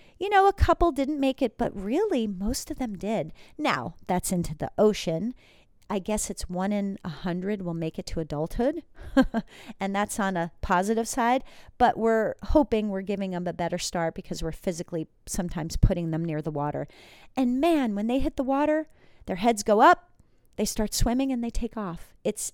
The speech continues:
it's beautiful. I, I shed a tear. It's amazing. And so we really thank our friends, um, for the opportunity they gave us. But, you know, again,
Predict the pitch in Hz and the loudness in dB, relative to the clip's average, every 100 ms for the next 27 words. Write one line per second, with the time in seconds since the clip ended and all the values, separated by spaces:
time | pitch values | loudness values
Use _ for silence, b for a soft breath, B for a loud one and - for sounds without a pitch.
0 | - - 240 - 190 262 381 494 - - | -8 -4 -4 -4 -6 4 6 6 2 -2
1 | - 214 202 - 202 196 190 _ - - | 0 2 2 0 -2 -2 -4 _ -6 -2
2 | - 247 320 - 403 277 175 208 - 220 | 4 6 4 4 4 6 6 2 -2 -4
3 | 247 277 196 131 - 202 - 208 185 180 | -2 -2 -2 -6 -8 -8 -4 0 0 0
4 | b b b b - 233 262 269 240 214 | b b b b -4 2 2 2 0 -4
5 | - - - - 254 240 240 202 - 190 | -12 -20 -20 -6 -2 -2 0 -4 -2 -2
6 | 175 180 175 - - 165 160 156 160 - | -2 -4 -10 -16 -10 -6 -6 -6 -10 -16
7 | _ - 214 185 - 185 180 - 175 160 | _ -2 0 0 -2 -4 -4 -4 -4 -4
8 | 160 170 156 - - - b b b b | -4 -4 -6 -6 -10 -16 b b b b
9 | b _ _ 220 294 285 - 359 330 247 | b _ _ 0 4 4 4 4 6 6
10 | 311 262 339 359 269 | 6 4 6 6 4